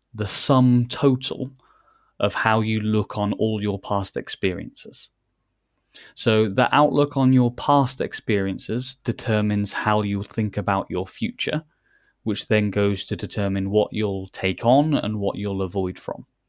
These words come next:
So if you're lacking confidence in the now, I'd strongly suggest the problem isn't actually now, the problem is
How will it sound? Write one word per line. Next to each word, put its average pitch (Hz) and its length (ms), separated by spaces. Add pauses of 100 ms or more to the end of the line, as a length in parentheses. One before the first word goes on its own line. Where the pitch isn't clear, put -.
(840)
So 117 320 (180)
if 156 220
you're 185 140
lacking 143 500
confidence 120 640
in 110 300
the 107 100
now, 110 640 (960)
I'd 104 180
strongly 127 420
suggest 110 520
the 110 80
problem 131 600
isn't 113 340
actually - 580
now, 110 640 (320)
the 107 80
problem 104 480
is 95 320